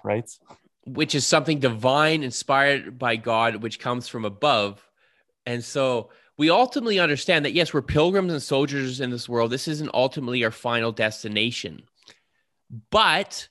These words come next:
Speaker 2: when we vote, we're voting according to s-, something which is eternal, um, which is the word of the Lord, which endures forever.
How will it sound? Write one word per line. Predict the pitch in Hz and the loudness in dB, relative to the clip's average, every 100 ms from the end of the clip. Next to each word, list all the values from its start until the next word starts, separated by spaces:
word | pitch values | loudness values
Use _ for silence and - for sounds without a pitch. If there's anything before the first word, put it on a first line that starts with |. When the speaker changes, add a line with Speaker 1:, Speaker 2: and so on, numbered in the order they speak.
| _ _ _ _ _ _ _ _ _ _ | _ _ _ _ _ _ _ _ _ _
Speaker 2:
when | 147 147 | 0 2
we | 135 120 | 2 0
vote, | 107 107 170 165 151 - - - _ _ _ _ | -4 0 2 4 2 -2 -14 -20 _ _ _ _
we're | 127 127 | -6 -6
voting | 113 107 151 165 160 143 | -4 0 2 2 0 -2
according | - - - 156 165 151 143 131 - - | -6 -10 -4 -2 0 -2 -4 -8 -14 -12
to | - 135 123 120 101 | -6 -4 -2 -4 -8
s-, | - - - | -14 -20 -12
something | - 123 123 127 120 113 - _ _ | -6 -6 -6 -6 -6 -8 -14 _ _
which | 120 113 127 | -8 -8 -6
is | 113 110 - _ _ | -8 -10 -16 _ _
eternal, | 107 104 - 135 117 90 - _ _ _ _ _ _ - | -8 -8 -6 -4 -4 -6 -10 _ _ _ _ _ _ -4
um, | 101 101 95 - _ _ | -2 -2 -6 -16 _ _
which | 131 120 | -10 -8
is | 117 | -10
the | 113 | -8
word | 110 110 107 | -6 -4 -4
of | 98 | -4
the | 104 | -4
Lord, | 110 110 | -2 -2
which | 104 107 | -2 -8
endures | 113 107 104 104 98 | -10 -8 -6 -6 -8
forever. | - - 113 110 95 | -10 -2 -2 -2 -10